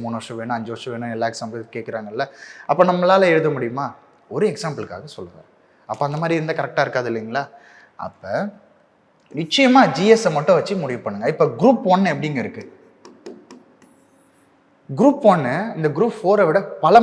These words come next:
மடங்கு டஃப்பா இருந்துச்சு. என்ன டஃப்பா இருந்தாலும் ஏன் யாருமே பெருசா கேள்வி கேட்கலன்னா,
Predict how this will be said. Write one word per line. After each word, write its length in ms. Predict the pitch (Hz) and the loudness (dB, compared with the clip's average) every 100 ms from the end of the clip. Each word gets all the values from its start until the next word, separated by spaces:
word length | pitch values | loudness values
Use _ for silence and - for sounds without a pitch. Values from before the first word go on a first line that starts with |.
| 196 | 6
மடங்கு 260 | 202 - 127 | 0 -4 -6
டஃப்பா 180 | - 120 | -6 -8
இருந்துச்சு. 300 | 101 90 - - _ _ 120 185 | -8 -14 -18 -20 _ _ -6 0
என்ன 200 | 302 381 349 | 6 6 8
டஃப்பா 240 | 202 - 214 | 6 8 6
இருந்தாலும் 320 | 190 226 190 | 8 6 6
ஏன் 120 | 208 170 | 4 2
யாருமே 300 | 143 165 175 156 | 0 -2 -4 -6
பெருசா 220 | 131 - 127 | -8 -8 -6
கேள்வி 180 | 120 120 113 | -6 -6 -6
கேட்கலன்னா, 360 | 104 101 131 | -8 -8 -10